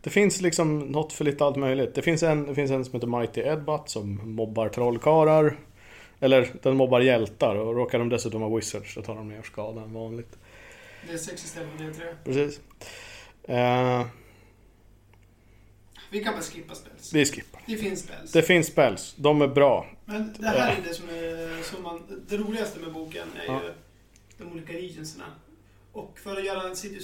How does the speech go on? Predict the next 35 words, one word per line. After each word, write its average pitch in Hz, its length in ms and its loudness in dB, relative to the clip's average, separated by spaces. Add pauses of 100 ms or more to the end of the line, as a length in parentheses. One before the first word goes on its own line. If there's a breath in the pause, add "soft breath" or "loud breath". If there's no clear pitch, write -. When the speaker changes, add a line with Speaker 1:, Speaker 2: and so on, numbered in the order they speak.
Speaker 2:
of - 60 -14
Sigma-referens 180 840 -10
då, 165 120 -8
så 165 180 -12
är 160 100 -8
det 156 80 -10
ju 156 160 -8
att - 460 -18
du 160 80 -12
väljer 156 260 -8
en 156 80 -10
stad. - 320 -12 (140)
Du - 80 -20
väljer 127 220 0
Speaker 1:
Precis. 156 160 -6
Speaker 2:
en - 60 -14
klan 156 280 -4
de 156 100 -10
är 151 160 -8
ifrån. - 280 -14 (160)
Speaker 1:
Ja, 131 200 2
precis. - 300 -12 (640 loud breath)
Det 131 60 -12
finns, 143 480 -2
eh, 131 340 6 (360)
tre 160 200 4
stycken 127 540 0
istället 120 240 -4
för 107 240 -6 (220)
tolv 113 540 -2
eller 104 140 -10
vad 104 220 -12
Cities 107 320 -12
nu 117 60 -8
har. 120 200 -4